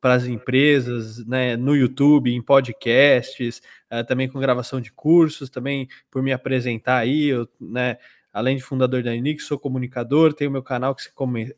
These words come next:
comentou. Então, obrigado pela apresentação, obrigado pelo convite aí, eh, tá também transmitindo aí, espero poder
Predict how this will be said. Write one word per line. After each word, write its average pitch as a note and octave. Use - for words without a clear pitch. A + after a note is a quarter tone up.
comentou. C3
Então, -
obrigado D#3
pela D3
apresentação, C3+
obrigado E3
pelo E3+
convite E3+
aí, E3+
eh, A2
tá C#3
também C#3
transmitindo C#3
aí, B2+
espero D3
poder C3